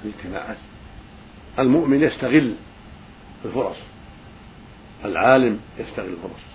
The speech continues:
حتى يشرح العلم وحتى يوضح للناس ما أوجب الله عليهم وحتى يشرح للناس ما حرم الله عليهم، وبذلك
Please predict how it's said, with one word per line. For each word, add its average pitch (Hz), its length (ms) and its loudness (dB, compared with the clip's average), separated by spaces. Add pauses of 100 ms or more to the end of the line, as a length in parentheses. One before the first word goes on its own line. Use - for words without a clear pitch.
(800)
حتى 110 200 -4
يشرح 107 280 -2
العلم 90 300 -4 (1500)
وحتى 113 260 -6
يوضح 120 380 2
للناس 113 380 0
ما 107 80 -2
أوجب 101 260 -4
الله 98 340 -2
عليهم 90 320 -6 (1120)
وحتى 120 500 -2
يشرح 113 300 -2
للناس 113 420 -2
ما 113 80 -6
حرم 104 260 -6
الله 107 320 -4
عليهم، 101 400 -4 (1400)
وبذلك 117 580 2